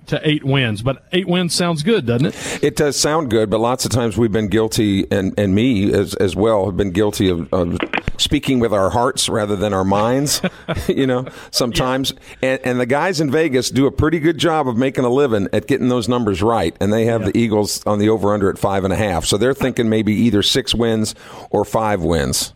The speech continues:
Speaker 1: I think it was Georgia State. I think that's probably where I went awry. Anyway, joining us, uh, today on the phone, Scott Watkins from the Sun Herald. And Scott, we, we apologize, man. We should have had you on the show way before, but, uh, you took over the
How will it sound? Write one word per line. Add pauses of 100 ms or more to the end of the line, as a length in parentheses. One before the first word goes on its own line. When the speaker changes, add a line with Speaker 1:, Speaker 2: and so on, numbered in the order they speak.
Speaker 1:
I
think
it
was
Georgia
State.
I
think
that's
probably
where
I
went (460)
awry.
Anyway,
joining
us,
uh,
today
on
the
phone, (240)
Scott
Watkins
from
the
Sun
Herald.
And (280)
Scott,
we,
we
apologize,
man.
We
should
have
had
you
on
the
show
way
before,
but,
uh,
you
took
over
the